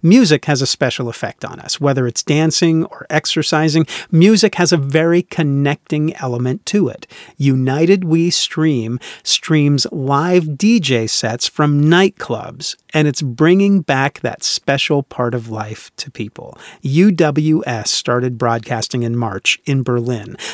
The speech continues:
a collaboration between about forty clubs and other nightlife businesses. Every evening at seven P M, D J sets are live streamed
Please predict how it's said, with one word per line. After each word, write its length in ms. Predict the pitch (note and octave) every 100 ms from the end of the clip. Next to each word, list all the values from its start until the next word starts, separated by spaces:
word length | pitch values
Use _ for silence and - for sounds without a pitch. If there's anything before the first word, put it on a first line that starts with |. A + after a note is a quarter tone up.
| -
a 60 | D#3+
collaboration 880 | E3 E3 F#3+ F3+ D#3 D3 - D3
between 420 | C3+ - D3+ C#3 C#3+
about 300 | C#3 B2+ A#2
forty 340 | - D#3+ F#3 G3+
clubs 420 | - D3 C#3+ B2+
and 220 | - C3+
other 220 | C3 B2+
nightlife 580 | B2 A#2 B2 C3 A#2 A#2
businesses. 680 | B2+ C3 A#2 G#2+ - F#2+ - -
Every 360 | E3+ G3+ A3+
evening 320 | F#3+ E3 F3 D#3+
at 140 | B2
seven 420 | - D#3 D#3 G3
P 220 | G3 G#3
M, 220 | C3+ C3 C3+
D 260 | F#3+ A#3+
J 200 | F3 C4
sets 360 | - C#3+ B2 -
are 180 | D3+ C#3
live 460 | C3 D#3 G3 A3+
streamed 580 | - - C#3 B2 A#2+ C3